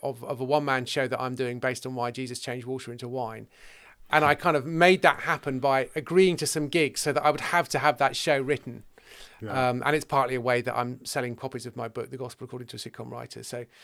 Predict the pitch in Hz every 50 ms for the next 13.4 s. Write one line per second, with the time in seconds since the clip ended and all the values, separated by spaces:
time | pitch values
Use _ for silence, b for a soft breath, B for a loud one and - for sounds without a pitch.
0 | B B B B B B B B B _ - 131 139 135 127 127 127 123 - -
1 | - 165 165 160 165 - - 185 180 165 127 151 147 147 151 156 156 180 175 -
2 | _ _ - 160 165 170 170 - 185 180 151 165 143 - - 175 160 151 147 151
3 | 151 147 139 - 127 120 160 160 156 135 - - 123 120 127 131 - 135 131 151
4 | 151 151 151 143 139 139 139 123 123 156 135 - - 131 120 139 139 135 - 113
5 | 117 117 117 123 - - 131 127 117 - 127 - - - 135 127 127 127 120 -
6 | 117 120 113 117 120 123 123 123 123 123 135 120 120 117 120 117 110 117 - -
7 | 123 - - 123 120 117 117 - - 131 120 117 120 123 113 113 113 - - 127
8 | 120 _ B B B B B B B B B B - - 233 226 220 151 185 180
9 | 170 151 160 160 - - - - - 170 160 139 - - 139 123 - - 127 123
10 | 120 - 131 120 - - - 123 123 120 - - 135 123 120 117 - 120 117 113
11 | _ b b b b b b b b b - 123 131 127 123 123 120 120 123 135
12 | - - - - - 131 127 123 120 135 151 160 180 190 170 175 147 135 139 131
13 | 127 117 120 - - - -